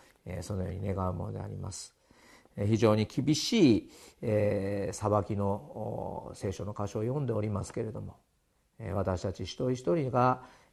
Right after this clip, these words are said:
えー、悔い改めに、えー、清めに、えー、導かれていくように、えー、そのように願います。えー、では、えー、お祈りをさせていただきます。天の父なる神様、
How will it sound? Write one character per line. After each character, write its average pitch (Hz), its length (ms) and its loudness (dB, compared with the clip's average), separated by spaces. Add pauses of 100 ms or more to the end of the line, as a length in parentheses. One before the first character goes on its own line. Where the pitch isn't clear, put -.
え 98 120 0
ー、 92 40 -4
悔 101 180 4
い 95 220 6
改 104 120 -2
め 95 120 -2
に、 92 240 -4 (560)
え 101 100 -10
ー、 - 20 -8
清 101 280 2
め 92 160 0
に、 95 160 -6 (460)
え 104 100 -6
ー、 - 20 -6
導 95 320 -4
か 98 120 -4
れ 98 80 -4
て 98 100 -4
い 107 60 -4
く 98 120 -6
よ 95 180 -2
う 95 60 -4
に、 101 160 -10 (240)
え 104 100 -12
ー、 - 20 -10
そ - 140 -8
の 95 80 -4
よ 90 100 -6
う - 20 -8
に 95 140 -8
願 95 260 -8
い 90 60 -10
ま 92 120 -10
す。 - 220 -14 (500)
え 104 80 -6
ー、 104 40 -2
で 123 100 8
は、 107 200 8
え 95 120 -2
ー、 - 20 2
お 113 80 6
祈 120 180 4
り 117 120 8
を 107 80 8
さ 101 160 0
せ - 80 -10
て 110 80 0
い 98 60 0
た 104 80 0
だ 101 80 2
き 113 80 -4
ま 101 140 2
す。 - 180 -6 (2250)
天 151 180 10
の 135 120 8
父 131 160 0
な 127 120 10
る 117 60 8
神 117 200 6
様、 107 460 4